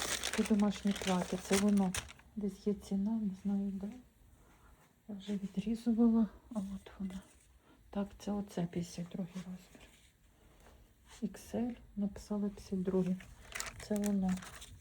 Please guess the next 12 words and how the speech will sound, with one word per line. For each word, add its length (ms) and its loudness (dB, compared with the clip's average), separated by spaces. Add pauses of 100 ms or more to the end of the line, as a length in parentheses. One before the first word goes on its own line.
(4000)
Так, 200 -6
п'ятдесят 420 0
відсотків, 480 -2
бо 100 -2
теж 340 -2
червона 440 2
там 220 2
етикетка, 560 -2
де 140 0
ще 140 -2
це 420 2
було. 160 4